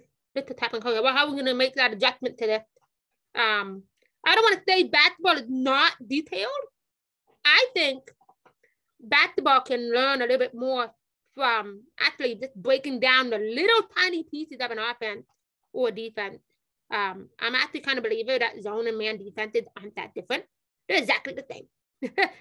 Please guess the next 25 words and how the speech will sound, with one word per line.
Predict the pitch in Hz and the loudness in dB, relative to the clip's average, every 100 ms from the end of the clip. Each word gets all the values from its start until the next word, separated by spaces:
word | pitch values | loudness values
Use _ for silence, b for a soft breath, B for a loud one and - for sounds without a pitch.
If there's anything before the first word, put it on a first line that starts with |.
| - | -2
Exactly | - 508 571 440 381 | 0 2 2 4 2
the | 349 | 2
same. | 277 - _ _ - | -2 -4 _ _ -6
If | 294 | 2
you | 349 523 | 6 8
were | 320 | 6
to | |
take | - 466 | 4 4
the | 440 | 4
T | - 453 453 | 0 0 6
V | 349 370 | 6 6
and | 269 - | 0 -4
pause | - 427 415 254 | 0 4 4 4
it, | 226 - - _ - | 0 -2 -14 _ -6
can | 277 | 2
you | 403 508 | 4 4
tell | - 466 440 | 4 4 4
what | 381 330 | 2 2
defense | 359 339 294 277 | 0 2 -2 0
there | 285 233 | 0 0
is? | - _ _ _ _ _ _ _ _ _ _ _ _ _ _ | -4 _ _ _ _ _ _ _ _ _ _ _ _ _ _
No. | 269 - _ _ _ _ - _ _ _ _ _ 381 | -6 -6 _ _ _ _ -20 _ _ _ _ _ 0
So, | 359 | 0
um, | - _ _ _ - 320 330 | 0 _ _ _ 0 2 4
that's | 339 | 0